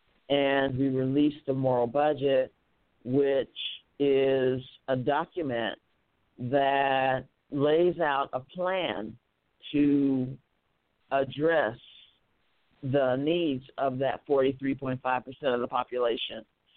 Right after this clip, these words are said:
You know, the distorted moral narrative says that people are poor – because of some personal failing, that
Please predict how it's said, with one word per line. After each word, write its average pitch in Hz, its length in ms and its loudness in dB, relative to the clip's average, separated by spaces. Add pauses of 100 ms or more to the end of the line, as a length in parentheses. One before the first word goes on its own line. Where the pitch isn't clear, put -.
(260)
You 147 140 2
know, 127 220 0
the 123 120 -2
distorted 147 540 0
moral 135 260 2
narrative 143 680 2 (160)
says 135 380 2
that 110 320 -2
people 160 340 -2
are 120 80 4
poor – 123 600 0 (400)
because 143 480 0 (140)
of 135 380 2 (160)
some 135 220 -2
personal 147 520 -2 (140)
failing, 147 600 0 (480)
that 123 420 -2